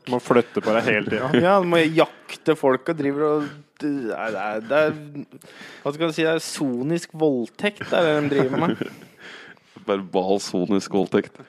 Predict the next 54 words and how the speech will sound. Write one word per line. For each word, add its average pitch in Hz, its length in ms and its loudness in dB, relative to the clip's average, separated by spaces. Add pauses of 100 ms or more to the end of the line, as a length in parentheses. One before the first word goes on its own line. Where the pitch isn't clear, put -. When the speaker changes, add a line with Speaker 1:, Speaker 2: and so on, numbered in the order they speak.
(180)
Speaker 2:
Ja. - 160 -12 (800)
Speaker 3:
Ja, - 80 0
det 104 60 8
er 107 80 8
egentlig 147 160 2
et - 20 6
godt 170 140 4
poeng, 131 160 6
for 127 100 4
de - 60 -14
følger 110 240 6
jo - 20 -4
faktisk 127 300 0
etter - 320 -6
folk. 131 260 4
Speaker 2:
Ja, 170 160 0
ja, 370 300 0
de 339 80 0
Speaker 3:
De 131 80 8
Speaker 2:
går 127 80 -2
Speaker 3:
spiller 127 180 4
jo 104 80 4
Speaker 2:
etter. - 60 0
Speaker 3:
ikke 156 100 0
sånn 123 140 6
at 101 80 -4
de 110 80 4
liksom, 104 80 6
Speaker 2:
Nei, 107 80 2
nei. 98 80 0
Speaker 3:
folk 107 180 2
kommer 98 320 2
til 95 240 0
deg. 107 240 4 (460)
Det - 100 -4
er 101 60 0
sånn, 101 160 0
men 98 160 2
det 82 80 -2
Speaker 1:
Konseptet 107 400 -4
er 117 400 2
Speaker 2:
Jakter 123 340 2
ned 160 240 2
folk 208 380 -2
og 185 80 -4
plager 147 340 2
dem. 247 80 -2 (320)
Speaker 3:
Det 104 140 2
er 104 80 2
jakt - 400 -2
og 104 160 2
musikk - 580 -2
igjen. 117 220 6
Speaker 2:
<laughs> - 60 0